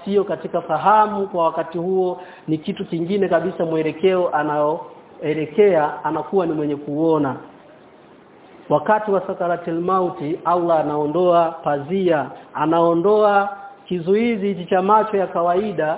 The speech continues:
Mwanadamu anakuwa ni mwenye kuwa na upeo mkubwa katika angavu ya macho yake.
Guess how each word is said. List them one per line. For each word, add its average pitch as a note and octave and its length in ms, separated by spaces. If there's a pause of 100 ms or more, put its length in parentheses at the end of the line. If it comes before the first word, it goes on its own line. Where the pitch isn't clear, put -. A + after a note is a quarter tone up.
Mwanadamu E3 640
anakuwa D#3 420
ni D#3+ 80
mwenye E3 320
kuwa F3 200
na D3+ 120
upeo D3 300
mkubwa E3+ 560 (200)
katika E3+ 640
angavu D#3+ 480
ya D#3 140
macho C#3+ 280
yake. D3+ 480